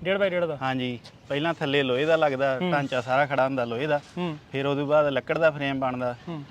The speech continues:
Speaker 2: ਫਿਰ ਲੱਕੜ ਦੇ ਵਿੱਚ ਪਾਈ ਦੀ ਥਰਮਾਕੋਲ।
Speaker 1: ਥਰਮਾਕੋਲ?
Speaker 2: ਹਾਂਜੀ, ਥਰਮਾਕੋਲ,
Speaker 1: ਹੂੰ।
Speaker 2: ਵੀ ਠੰਡੀ ਰਵੇ।
Speaker 1: ਉਹ ਠੰਡਾ ਰਵੇ।
Speaker 2: ਹਾਂਜੀ, ਠੰਡਾ ਰਵੇ
Speaker 1: ਹੂੰ।
Speaker 2: ਗਰਮੀਆਂ 'ਚ। ਤੇ ਫਿਰ ਆਪਣਾ ਪਾਈ ਦਾ ਤਰਪਾਲ ਡਬਲ,
Speaker 1: ਹੂੰ।
Speaker 2: ਕਾਲੀ ਤਰਪਾਲ।
Speaker 1: ਵੀ ਚੌਣ ਚੂਣ ਤੋਂ ਮੀਂਹ
Speaker 2: ਨਾ,
Speaker 1: ਮੂੰਹ ਕੋਈ
Speaker 2: ਕੋਈ
Speaker 1: ਚੱਕਰ ਨਹੀਂ
Speaker 2: ਮੀਂਹ ਦਾ ਚੱਕਰ ਨਹੀਂ, ਨਾ ਕੋਈ
Speaker 1: ਕਿੰਨੀ
Speaker 2: ਹਨੇਰੀ ਦਾ
Speaker 1: ਗਾਰੰਟੀ
Speaker 2: ਚੱਕਰ।
Speaker 1: ਕਿੰਨੀ ਆ ਬਾਈ ਇਹਦੀ, ਜੇ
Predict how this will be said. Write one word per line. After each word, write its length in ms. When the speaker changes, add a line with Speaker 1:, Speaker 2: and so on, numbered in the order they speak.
Speaker 2:
ਫਿਰ 240
ਲੱਕੜ 300
ਦੇ 120
ਵਿੱਚ 180
ਪਾਈ 240
ਦੀ 220
ਥਰਮਾਕੋਲ। 520
Speaker 1:
ਥਰਮਾਕੋਲ? 400
Speaker 2:
ਹਾਂਜੀ, 220
ਥਰਮਾਕੋਲ, 520
Speaker 1:
ਹੂੰ। 100
Speaker 2:
ਵੀ 100
ਠੰਡੀ 280
ਰਵੇ। 260
Speaker 1:
ਉਹ 40
ਠੰਡਾ 320
ਰਵੇ। 320
Speaker 2:
ਹਾਂਜੀ, 200
ਠੰਡਾ 280
ਰਵੇ 180
Speaker 1:
ਹੂੰ। 80
Speaker 2:
ਗਰਮੀਆਂ 380
'ਚ। 80
ਤੇ 320
ਫਿਰ 140
ਆਪਣਾ 300
ਪਾਈ 220
ਦਾ 120
ਤਰਪਾਲ 480
ਡਬਲ, 300
Speaker 1:
ਹੂੰ। 120
Speaker 2:
ਕਾਲੀ 220
ਤਰਪਾਲ। 400
Speaker 1:
ਵੀ 80
ਚੌਣ 300
ਚੂਣ 220
ਤੋਂ 120
ਮੀਂਹ 160
Speaker 2:
ਨਾ, 220
Speaker 1:
ਮੂੰਹ 240
ਕੋਈ 120
Speaker 2:
ਕੋਈ 180
Speaker 1:
ਚੱਕਰ 100
ਨਹੀਂ 100
Speaker 2:
ਮੀਂਹ 180
ਦਾ 100
ਚੱਕਰ 320
ਨਹੀਂ, 120
ਨਾ 120
ਕੋਈ 80
Speaker 1:
ਕਿੰਨੀ 160
Speaker 2:
ਹਨੇਰੀ 100
ਦਾ 60
Speaker 1:
ਗਾਰੰਟੀ 220
Speaker 2:
ਚੱਕਰ। 120
Speaker 1:
ਕਿੰਨੀ 180
ਆ 60
ਬਾਈ 200
ਇਹਦੀ, 140
ਜੇ 200